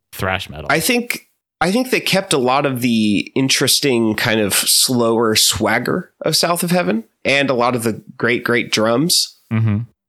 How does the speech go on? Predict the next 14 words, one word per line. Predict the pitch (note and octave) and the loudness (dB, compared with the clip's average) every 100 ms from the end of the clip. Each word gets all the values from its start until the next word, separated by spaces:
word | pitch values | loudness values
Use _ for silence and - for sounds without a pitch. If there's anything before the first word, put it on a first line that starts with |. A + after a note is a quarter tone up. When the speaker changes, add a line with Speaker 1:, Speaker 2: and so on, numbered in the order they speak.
| _ - | _ -4
Speaker 2:
more | A2 | 0
melodic | A2 G2+ G#2+ A#2+ | 2 2 0 0
drumming, | - A#2 B2+ D3 D#3 _ - | 0 0 2 0 -4 _ -10
but | A2 F3 D#3+ D3 - G#2 A2+ | -2 0 2 0 -2 -2 -2
they, | A#2+ C3 B2+ B2 A#2+ A#2 A#2+ A#2 A#2+ B2+ A#2+ - - - - | 2 2 4 4 4 4 2 2 2 2 0 -2 -8 -8 -4
<sighs> | - - | -2 -2
they've | B2+ D3 | -2 0
improved | D3+ C#3 - F3 F3 D3+ C3 | 0 -2 -2 0 0 0 -2
the | B2+ A2+ | 0 0
lyrics | A2 B2 G#2 - - - - - _ _ - | 0 0 0 0 0 -2 -4 -10 _ _ -2
and | C3 C#3 B2+ | 0 2 0
the | A2 | 0
vocal. | A2+ A2 G#2+ - | 0 0 -2 -2
Well, | D3 C#3 B2 | 0 0 -2